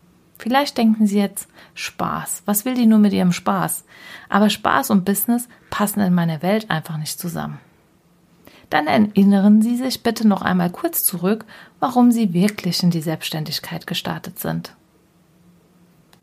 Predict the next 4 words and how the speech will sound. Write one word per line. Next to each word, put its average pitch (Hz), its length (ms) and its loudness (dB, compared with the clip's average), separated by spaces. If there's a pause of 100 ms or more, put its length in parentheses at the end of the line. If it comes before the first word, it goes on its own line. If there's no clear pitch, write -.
(460)
Was 247 220 2
motiviert 185 580 2
Sie 165 140 -4
durchzuhalten? 202 1040 0